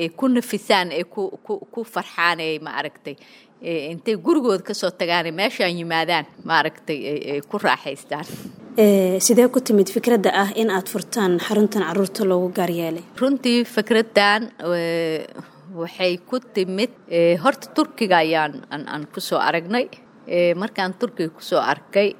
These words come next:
Speaker 1: ee, gabadhayda ayaa gabadheeda afartan bax u samaynaysay, ee, labada kun labaatan iyo labadii.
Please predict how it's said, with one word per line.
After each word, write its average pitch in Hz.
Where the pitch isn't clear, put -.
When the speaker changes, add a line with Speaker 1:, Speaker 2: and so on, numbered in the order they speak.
Speaker 1:
ee, 139
gabadhayda 165
ayaa 143
gabadheeda 160
afartan 165
bax 170
u -
samaynaysay, 156
ee, 156
labada 165
kun 185
labaatan 156
iyo 143
labadii. 185